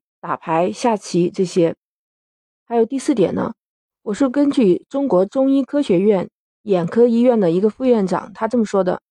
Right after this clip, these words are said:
给孩子看视频啊，就是做作业的时候，二十分钟左右的时间，就要让他去看六米以外，看上二十秒。我觉得这个还是挺有效的，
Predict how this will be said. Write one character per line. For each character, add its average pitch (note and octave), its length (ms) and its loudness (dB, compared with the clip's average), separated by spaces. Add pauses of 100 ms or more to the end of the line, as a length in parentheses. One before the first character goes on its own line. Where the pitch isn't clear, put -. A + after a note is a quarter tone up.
(560)
给 F#3+ 140 -4
孩 F#3 280 0
子 - 440 -2
看 B3 240 -2
视 C4 280 -2
频 F#3 320 -4
啊， F#3 280 -2
就 A3 100 -8
是 G3+ 100 -2
做 G#3 200 0
作 A3 180 2
业 G#3 160 0
的 F#3 100 -4
时 - 220 -8
候， F#3+ 300 -6 (100)
二 B3+ 180 -6
十 G3+ 140 -2
分 G3 180 0
钟 G3+ 140 2
左 F3 140 0
右 F#3+ 100 2
的 F#3 100 4
时 F3 220 -6
间， F#3 260 0 (440)
就 B3 140 0
要 G#3+ 180 4
让 G#3+ 180 2
他 G3+ 140 -2
去 G#3+ 280 -4
看 G3+ 340 -4
六 B3+ 200 2
米 G3 280 2
以 D#3 60 -2
外， A#3+ 320 -2 (440)
看 A#3 220 -2
上 A3 180 0
二 C4 200 -4
十 G#3 160 -2
秒。 F#3 220 0 (1000)
我 G3 80 -14
觉 G3+ 140 2
得 G#3 120 4
这 A#3+ 120 0
个 A#3 100 2
还 G3 100 0
是 A3 100 -2
挺 G3+ 160 0
有 F#3 120 4
效 F3 300 0
的， B2 200 -10